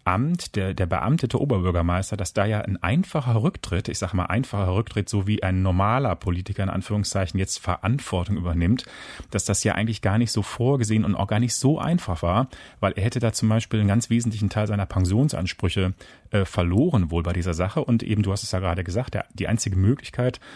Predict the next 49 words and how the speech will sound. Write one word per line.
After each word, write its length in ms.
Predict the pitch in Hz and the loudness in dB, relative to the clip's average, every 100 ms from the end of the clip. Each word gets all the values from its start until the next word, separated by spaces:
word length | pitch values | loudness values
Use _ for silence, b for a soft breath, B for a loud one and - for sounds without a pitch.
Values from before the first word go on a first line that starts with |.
| B - | B -2
äh, 220 | 107 101 | 0 0
formal 380 | - - 87 98 | -2 0 2 2
juristisch 440 | 135 127 127 117 - | 0 -2 -4 -4 -2
da 100 | 98 | -2
richtig 260 | 107 92 | -2 -4
rauszukommen, 680 | 87 92 - 131 131 131 113 | -2 -2 -2 -4 0 0 0
wäre 260 | 107 113 107 | 0 0 0
eben 160 | 104 | 0
eine 140 | 92 - | 0 0
Abwahl 400 | - - 123 131 | -4 -2 -2 -2
gewesen. 520 | 131 135 147 175 190 B B B - | -2 0 0 0 -2 B B B 0
Äh, 160 | 113 | 0
und 420 | 117 107 104 - | 2 0 0 -2
da 160 | 101 101 | 0 0
war 120 | 120 | 0
es 120 | 127 | -2
ja 120 | - - | -2 0
auch 160 | 185 | 0
so 160 | - 127 | 2 2
gewesen, 320 | 98 90 90 | 4 2 0
dass 120 | 90 | 0
am 100 | 92 | 0
Anfang 560 | - 110 147 - 151 139 B B B | 2 2 2 2 0 0 B B B
er 140 | 110 | 0
sogar 240 | 104 107 98 | 2 2 2
selbst 480 | 87 113 180 - - | 2 0 0 -4 -6
freiwillig, 720 | - 92 113 120 113 - - | -2 0 2 2 0 0 -2
äh, 80 | 110 | 0
da 300 | 98 101 101 | 2 2 0
signalisiert 800 | 95 104 104 95 92 101 139 - | 2 4 4 4 2 4 2 2
hatte, 280 | 117 127 117 | -2 0 0
eben 260 | 113 107 | 2 4
da 100 | 98 | 2
auch 120 | 90 - | 0 -2
bereit 360 | 82 87 139 | -2 0 -2
zu 100 | - | -4
sein. 200 | 90 92 | -2 0
Und 100 | 90 | 0
dann 80 | 98 | 0
hat 140 | 135 | -2
sich 100 | - | -4
so 100 | - | -4
allmählich 440 | 123 104 107 143 - | 0 2 2 2 0
herauskristallisiert, 840 | 117 120 - 120 123 117 107 117 B B B B | -2 -2 -4 -4 0 0 2 0 B B B B
das 140 | 101 | -2
Ganze 260 | - 120 120 | 0 0 0
schwenkt 300 | - 113 117 | 0 0 0
wieder 240 | 101 95 | 0 0
um, 280 | - 123 180 | 4 6 4